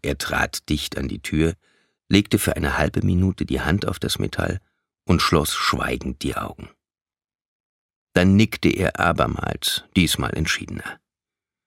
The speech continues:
„Gut“, sagte er. „Scheint ruhig zu sein. Los geht's.“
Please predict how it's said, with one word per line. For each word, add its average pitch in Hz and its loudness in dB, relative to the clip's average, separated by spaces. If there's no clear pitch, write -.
„Gut“, - -4
sagte - -2
er. - -8
„Scheint - -4
ruhig 53 -4
zu - -4
sein. - -10
Los 71 2
geht's.“ - 4